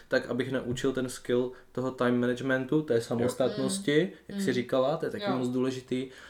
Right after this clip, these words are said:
Speaker 1: A,
Speaker 3: Jo.
Speaker 1: a prostě, aby zároveň tam byla i jakoby ta vypovídající hodnota toho knowledge, který si odnesou.
Speaker 2: Takže vlastně mnohem přínosnější je, že jako bude to domácí úkol na přemyslovce, ale nejde, nejde o přemyslovce, jde o tu
Speaker 3: Nejde.
Speaker 2: samostatnost a
Speaker 3: Jo.
Speaker 2: o tu zodpovědnost.
Speaker 3: Za mě určitě.
Speaker 1: Jasně, a, a jakože,
Speaker 3: Jo.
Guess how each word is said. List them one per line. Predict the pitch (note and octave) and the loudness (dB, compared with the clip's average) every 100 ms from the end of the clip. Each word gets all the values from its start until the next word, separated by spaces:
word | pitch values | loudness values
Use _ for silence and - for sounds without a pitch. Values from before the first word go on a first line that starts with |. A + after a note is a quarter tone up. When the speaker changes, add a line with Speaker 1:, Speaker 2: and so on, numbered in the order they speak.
| - - | -16 -2
Speaker 1:
A, | A#2 A#2 A2+ A#2 A#2 | 2 4 6 4 4
Speaker 3:
Jo. | G#3 | 4
Speaker 1:
a | B2 | 2
prostě, | - B2 - - B2+ B2 B2 | 2 -2 -2 0 6 6 6
aby | A#2 B2 C3 B2 | 4 4 4 6
zároveň | A#2+ A#2+ A#2+ B2 B2+ | 6 8 6 4 2
tam | A#2+ B2 | 2 4
byla | B2 B2 | 6 4
i | B2 | 6
jakoby | A#2+ A2+ B2 | 4 4 0
ta | A#2+ | 0
vypovídající | A2+ A2+ A#2 A#2 A#2+ A#2+ A#2 | 0 0 2 4 4 2 0
hodnota | A2+ A#2 A#2 A#2+ | 0 0 2 2
toho | A2+ A#2 | 2 2
knowledge, | A#2 A2 G#2+ G#2 | 2 2 0 -2
který | - - | -6 -6
si | A2 G#2+ | -2 -2
odnesou. | G2 G2+ - A2+ | -2 -6 -8 -4
Speaker 2:
Takže | B2+ | 2
vlastně | C#3 C#3 D3+ | 2 4 4
mnohem | D3+ D#3 | 6 4
přínosnější | D3+ D3+ C#3+ D3+ C#3+ D3+ | 4 2 2 2 0 6
je, | C#3+ | 6
že | C#3+ D3 C#3 C#3 - | 8 8 8 8 4
jako | C#3 C3 C#3 | 0 2 6
bude | C#3+ | 6
to | C#3+ | 8
domácí | C#3+ C#3+ C#3+ | 4 4 2
úkol | C#3+ D3+ | 2 2
na | D3 | 2
přemyslovce, | C#3+ C3 B2+ C3 - | 2 0 0 -4 0
ale | C3+ C3+ | 2 2
nejde, | C3+ D3 | 2 4
nejde | C#3+ D3 | 4 6
o | D3 | 4
přemyslovce, | C#3+ B2+ B2 B2+ - B2+ C3 | 2 0 0 -6 0 2 4
jde | C3 | 4
o | C3 | 0
tu | C3 | 0
Speaker 3:
Nejde. | - | 2
Speaker 2:
samostatnost | B2+ B2 C3+ C3+ C3 B2+ | 2 2 2 2 2 2
a | |
Speaker 3:
Jo. | C3 | 0
Speaker 2:
o | |
tu | C3+ B2 | 2 -2
zodpovědnost. | A#2+ A2 G2+ F#2+ F#2 - | 0 -2 -2 -4 -10 -6
Speaker 3:
Za | G#3 G#3 | -4 -2
mě | G3+ | -4
určitě. | - | 2
Speaker 1:
Jasně, | D#3+ E3+ E3+ | 4 4 4
a, | A#2 | 6
a | A2+ C3 | 8 8
jakože, | C3+ D#3 | 8 6
Speaker 3:
Jo. | D3 | 6